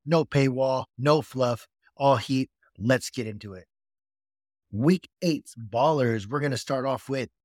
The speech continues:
Dak Prescott. He goes for three hundred and four yards, four touchdowns. With the current injuries to quarterbacks, Justin Fields, Anthony Richardson, Kirk Cousins,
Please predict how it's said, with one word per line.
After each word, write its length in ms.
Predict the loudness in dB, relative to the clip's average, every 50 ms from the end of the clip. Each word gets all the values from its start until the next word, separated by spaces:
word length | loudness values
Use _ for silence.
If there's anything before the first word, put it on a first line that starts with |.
| _ -8
Dak 300 | -6 -6 -6 -8 -10 -16 -20 -18
Prescott. 640 | -14 -10 -8 -8 -8 -10 -10 -12 -12 -12 -12 -14 -18 _ _ _ _ _ _ _ _ _
He 120 | -4 2
goes 220 | 4 4 4 4
for 160 | 0 -4 -8 -10
three 240 | -8 -6 -4 -4
hundred 260 | -4 -4 -4 -6 -6 -8
and 100 | -10 -12
four 280 | _ -10 -8 -8 -6
yards, 420 | -6 -6 -6 -6 -6 -8 -10 -16 -20 _
four 360 | _ _ -8 -4 -2 -2 -2
touchdowns. 840 | -2 -2 -4 -4 -4 -6 -10 -12 -12 -12 -14 -18 -20 _ _ -20 _ _ _ _ _ _ _ _ _ _ _ _ _ _ _ _
With 140 | -8 -6 -6
the 80 | -6
current 300 | -2 2 2 2 2 2 0
injuries 540 | -2 -2 -2 -2 -2 -2 -2 -2 -4 -6 -8 -8
to 280 | -4 -2 0 0 0
quarterbacks, 720 | -2 -2 0 0 0 0 0 0 0 0 0 -2 -6 -16 -18 _ _ _ _ _ _ _ _ _
Justin 360 | -8 -6 -6 -6 -8 -14 -18 -12
Fields, 580 | -6 -2 0 2 2 2 2 0 0 -2 -4
Anthony 420 | -6 -6 -6 -8 -14 -16 -12 -4 -2
Richardson, 720 | -2 -2 0 0 -2 -2 -4 -6 -6 -6 -4 -4 -6 -6
Kirk 300 | -8 -10 -12 -14 -14 -8
Cousins, 800 | -4 -4 -2 -2 -4 -4 -6 -6 -6 -6 -8 -10 -12 -14 -18 -20